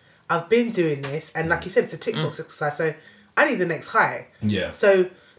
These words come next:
Speaker 1: let me try something that's a little bit taboo.
Speaker 2: Yeah.
Speaker 3: Mm.
Speaker 1: Do you know what I mean?
Speaker 2: Well, you know, I, you can, um, <sighs> I was reading some article, and I can't really remember how long ago it was, but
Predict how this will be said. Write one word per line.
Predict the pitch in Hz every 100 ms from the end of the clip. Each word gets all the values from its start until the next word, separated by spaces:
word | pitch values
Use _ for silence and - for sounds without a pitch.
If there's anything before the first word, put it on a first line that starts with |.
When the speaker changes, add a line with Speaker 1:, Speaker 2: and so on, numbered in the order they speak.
| -
Speaker 1:
let | 240
me | 320 339
try | - 294
something | - 240
that's | 220 214
a |
little | 214 196
bit | 180
taboo. | - 185 170 185 131 -
Speaker 2:
Yeah. | 90 95 85
Speaker 3:
Mm. | 120 120
Speaker 1:
Do | 151
you |
know | 247
what | 226
I | 254
mean? | 254
Speaker 2:
Well, | -
you | 123
know, | 123
I, | 120 120 117 - - -
you | 98 117 143
can, | 160 131 113 - - _ - - _
um, | 107 107 104 95 82 - _ _ _ _ _ _ _ _ _ _ _ _
<sighs> | - - - - - _ -
I | 131
was | 139 135
reading | 208 202 180
some | - 156 139
article, | 151 147 - 98 90 92 _ _ -
and | 110
I | 113
can't | 113 156 95 110
really | 135 120
remember | 113 113 110 104
how | 104 117
long | 117 113
ago | 104 98 92
it | 71
was, | 82 85
but | - 85 80